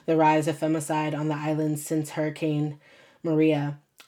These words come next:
Uh, one of the things she has found is that the, the murder rate, intimate partner murder rate in Puerto Rico has spiked, uh, nearly tripling, and right now is one point seven seven out of a hundred thousand, which is more than double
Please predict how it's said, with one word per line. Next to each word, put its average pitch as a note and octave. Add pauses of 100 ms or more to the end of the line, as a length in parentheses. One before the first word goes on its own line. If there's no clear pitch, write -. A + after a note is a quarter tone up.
(140)
Uh, D3+
one E3+
of E3
the E3+
things D#3
she D#3+
has D3
found D#3
is D3+
that D3
the, D3+
the D#3
murder D#3
rate, D#3
intimate D#3+
partner D#3
murder D3+
rate D3+
in D3+
Puerto D3+
Rico D3+
has D3 (260)
spiked, - (480)
uh, D3 (420)
nearly F3+
tripling, D#3+ (340)
and D#3+
right D#3+
now D#3+
is D3+
one D#3+
point D#3
seven D#3+
seven D3+
out D3+
of D3+
a D3
hundred D3
thousand, D#3+
which D3+
is D#3
more E3+
than D#3+
double D3+